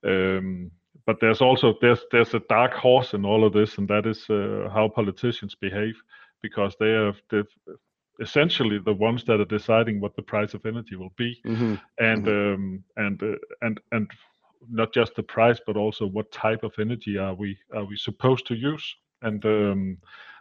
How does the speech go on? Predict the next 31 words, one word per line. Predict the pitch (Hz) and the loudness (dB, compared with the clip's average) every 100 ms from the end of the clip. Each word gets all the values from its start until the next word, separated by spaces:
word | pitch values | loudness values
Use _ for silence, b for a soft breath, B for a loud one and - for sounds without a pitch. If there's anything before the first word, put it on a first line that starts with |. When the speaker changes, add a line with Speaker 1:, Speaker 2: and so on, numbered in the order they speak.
| B | B
Speaker 1:
um, | 107 98 92 92 92 95 | -4 -2 -2 -6 -8 -6
there's | 98 113 | -4 0
no | |
doubt | 113 113 107 | 4 6 4
in | 101 | 4
my | 104 113 | 4 4
mind | 107 98 98 | 2 -2 -4
that | 104 104 | -8 -6
the | 104 | -4
natural | 101 107 - 104 | 0 0 0 -2
gas, | 101 107 107 | 2 2 2
that | - 104 | 0 -2
is, | 104 - - _ | -4 -10 -20 _
that | 110 104 | -6 -4
is | - | -2
something | 117 113 107 101 | -2 0 -4 -2
that | 104 | -4
is, | 107 101 - | -4 -8 -6
uh, | 98 95 95 98 | -4 -4 -6 -6
that | 107 98 | -4 -4
we | 104 | -4
are | 98 | -4
gonna | 107 95 | -4 -8
stop | - 104 | -4 -4
using | 107 104 - 95 | -4 -8 -10 -16
in | 92 | -14
the | 98 | -14
f-, | 92 - | -14 -16
foreseeable | - 113 - 104 104 95 | -6 -6 -4 -6 -6 -8
time. | 87 98 92 _ _ _ _ _ _ _ b b b | -12 -12 -12 _ _ _ _ _ _ _ b b b
Speaker 2:
Yeah, | - 90 | -6 -4